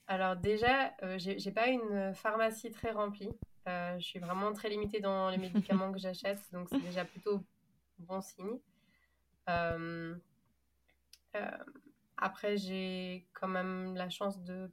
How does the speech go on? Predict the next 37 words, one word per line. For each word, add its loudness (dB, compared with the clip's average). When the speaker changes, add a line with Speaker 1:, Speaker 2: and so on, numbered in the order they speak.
Speaker 1:
pas 2
être -6
trop -6
souvent -4
malade, 0
donc -6
c'est -10
aussi -8
plus -12
facile -6
à -2
gérer. -4
Euh, -4
moi, 4
ce -4
qui -4
m'arrive 4
souvent, 0
c'est -6
d'avoir 0
des -4
migraines. -2
Du -12
coup, -8
ça, -6
c'est -10
quelque -14
chose -10
que -6
j'ai -4
appris -2
à 8
gérer. 0
J'ai -4
appris -4
à -2
voir, 2